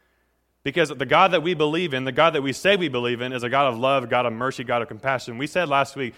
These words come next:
that God desires us to do justice, love mercy, and walk humbly with our God, but yet we turn around and don't do any of those three.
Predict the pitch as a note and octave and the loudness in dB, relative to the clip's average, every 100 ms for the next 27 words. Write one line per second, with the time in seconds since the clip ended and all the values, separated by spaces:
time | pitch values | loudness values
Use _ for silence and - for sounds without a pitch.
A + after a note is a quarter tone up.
0 | - - B2 C3+ D3 C#3 B2 C#3 B2+ C3+ | -20 -10 -4 2 2 2 0 2 2 0
1 | C3 - B2 - _ G#2 B2+ F3 C3+ C#3+ | -2 -4 -6 -6 _ -8 -4 -4 0 0
2 | D3 C#3 - C3 D3 C3+ C3 C3 - B2 | 0 -10 -8 0 2 2 -2 -6 -6 -6
3 | A#2+ A2+ C3 B2 A2+ A#2+ A2 D3 D3 A#2+ | -4 -4 -6 -6 -6 -6 -4 -2 -2 -2
4 | A#2+ A#2 D3 C3+ B2 A#2 G#2+ A#2 G#2+ A2+ | -6 -8 -8 -6 -6 -6 -6 -6 -6 -10
5 | C3 B2 G#2 G2+ - - D3+ F#2 | -8 -8 -6 -8 -10 -10 -8 -8